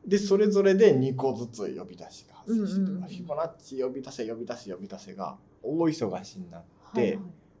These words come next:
Speaker 1: これ、フィボナッチ百とかなると、
Speaker 2: うん。
Speaker 1: もう爆発するんですよ、
Speaker 2: <laughs>
Speaker 1: 計算が。うん。なんですけど、フィブペアだと、
Speaker 2: うん。
Speaker 1: 多分フィブペアの百ってやっても、出てくるんじゃないかな。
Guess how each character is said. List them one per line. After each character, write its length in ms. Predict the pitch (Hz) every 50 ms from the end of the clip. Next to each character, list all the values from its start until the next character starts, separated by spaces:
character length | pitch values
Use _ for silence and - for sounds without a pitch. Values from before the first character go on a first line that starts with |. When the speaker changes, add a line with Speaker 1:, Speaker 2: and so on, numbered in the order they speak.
| _ _ _ _ _ _
Speaker 1:
こ 100 | - 113
れ、 300 | 110 107 104 101 101 104 - - _ _
フ 160 | - - - 127
ィ 60 | 135
ボ 100 | 147 151
ナ 100 | 156 156
ッ 60 | 156 - -
チ 120 | - 104
百 360 | 95 101 95 95 - - 151 147
と 100 | - -
か 120 | 95 87
な 80 | 80 82
る 60 | 82 _ _
と、 260 | - 101 92 - - -
Speaker 2:
う 40 | 196
ん。 40 | 190 185 -
Speaker 1:
も 100 | 104 98
う 60 | 190 - -
爆 220 | - - - -
発 260 | - - 120 - - -
す 140 | - 113
る 100 | 98 98
ん 80 | 90 -
で 100 | 98 -
す 100 | - 247
よ、 60 | 233 -
Speaker 2:
<laughs> 40 | -
Speaker 1:
計 60 | 247 208
算 100 | 185 -
が。 180 | 247 233 - - 233
う 20 | 214
ん。 40 | - - - - - - - - - _ _ - - - - _ _ _ _ _ - 170 - 82 85 - - - _ _ - _ _ _ _ _ _ _ _ _ _ _
な 80 | 160
ん 60 | 156 143
で 100 | 131 131
す 100 | 135 -
け 120 | 135 143
ど、 320 | 175 180 127 - - - - _ _ _ _ _
フ 80 | - 123
ィ 40 |
ブ 120 | 120 131 123
ペ 220 | 123 - 139 131 120
ア 180 | 107 92 87
だ 120 | 95 90 90
と、 320 | - - 151 123 - - -
Speaker 2:
う 40 | 202
ん。 260 | 196 190 190 196 - - - - - _ _ _ _ _ _ _ _ _ _ _ _ _ _ _ _ _ _ _ _ _ _
Speaker 1:
多 100 | - 117
分 80 | 95
フ 120 | 101 - 123
ィ 80 | 123
ブ 180 | 135 156 165 160
ペ 160 | 165 175 170
ア 100 | 139 107
の 80 | 92 92
百 360 | - - - 110 - - 170
っ 20 |
て 260 | - - - - - 90
や 40 |
っ 40 | -
て 160 | - - -
も、 300 | - 180 190 - - - - - _ _ _ _ _ _ _ _ _ _ _ _ _ _ _ - - - - _ _ _ _ _ _ _ _ -
出 80 | 110
て 100 | 113 131
く 100 | 104 95
る 60 | 82
ん 20 | -
じ 80 | -
ゃ 40 | -
な 80 | - -
い 40 | _
か 120 | - 78
な。 160 | 87 98 -